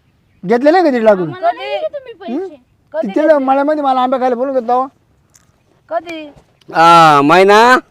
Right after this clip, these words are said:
Speaker 3: हा, काय?
Speaker 4: अगं घरी बोली ती.
Speaker 3: हा.
Speaker 4: आणि इकडे येऊन बसती.
Speaker 3: हा, मग काय झालं?
Speaker 4: म्हणजे आमचं किती उठलं, किती तरफडलं तरी तुम्हाला काही गरज नाही बा.
Speaker 3: मग आम्ही काय करायचं त्याला?
Speaker 4: अरे बोलीचं का तुमच्याही घालायला?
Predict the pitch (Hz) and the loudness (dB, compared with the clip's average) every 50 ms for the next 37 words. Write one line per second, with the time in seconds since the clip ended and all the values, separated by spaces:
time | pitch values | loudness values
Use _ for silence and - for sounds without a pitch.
0 | _ _ - 240 269 294 302 294 254 - _ _ _ _ _ _ 269 294 302 277 | _ _ -10 -8 -6 -6 -6 -8 -10 -16 _ _ _ _ _ _ -6 -6 -6 -6
1 | 233 151 - _ _ _ _ - - 131 147 151 156 147 147 170 160 156 139 135 | -10 -14 -20 _ _ _ _ -6 -4 -4 -2 -2 -4 0 0 0 0 0 -2 -2
2 | 151 160 160 156 131 104 135 151 151 143 127 107 92 _ _ 254 285 320 294 240 | -2 -2 -2 -2 -4 -4 -4 -2 -2 -2 -4 -6 -10 _ _ -8 -8 -8 -8 -10
3 | - _ _ _ _ _ _ _ _ 107 120 123 123 120 120 117 123 135 139 - | -12 _ _ _ _ _ _ _ _ -12 -8 -6 -6 -6 -6 -6 -8 -8 -10 -6
4 | 151 143 143 139 139 135 123 120 117 - _ - 117 92 _ _ _ 247 254 247 | -4 -4 -2 -2 -4 -4 -4 -6 -6 -6 _ -16 -16 -16 _ _ _ -12 -12 -10
5 | 254 277 294 269 330 339 330 302 262 233 226 220 _ - - 156 147 156 143 143 | -10 -12 -12 -8 -8 -8 -6 -8 -8 -12 -14 -18 _ -8 -6 -4 -2 0 0 0
6 | 151 127 - 135 104 156 139 - 165 165 160 160 165 - 175 175 170 135 - 160 | -2 -4 -6 -6 -6 -8 -6 -2 -2 -2 0 -2 -4 -2 0 0 0 0 -2 -6
7 | - - 160 127 156 185 180 - 175 156 151 147 - 170 147 120 147 165 170 160 | -4 -4 -4 0 0 0 0 0 -2 -4 -4 -4 -4 -4 -4 -4 -4 -2 0 0
8 | 156 - 156 156 143 127 143 139 139 127 135 147 147 135 123 113 92 - _ _ | 0 2 2 0 2 0 0 -2 -2 -2 -2 -4 -4 -4 -4 -6 -8 -12 _ _
9 | _ _ 240 262 302 359 370 370 339 359 349 330 339 330 320 302 226 285 269 254 | _ _ -6 -4 -4 -4 -4 -6 -6 -6 -6 -4 -4 -4 -4 -4 -4 -6 -8 -8
10 | 254 247 - - _ _ _ _ _ _ _ - - 127 151 202 240 262 277 254 | -8 -14 -16 -20 _ _ _ _ _ _ _ -2 -2 2 6 6 6 6 8 6
11 | 262 233 262 277 285 - 277 269 262 196 - 277 262 254 262 226 214 214 196 170 | 6 6 8 6 6 6 4 2 2 4 6 8 8 8 8 8 8 8 6 6
12 | 156 143 131 | 4 2 0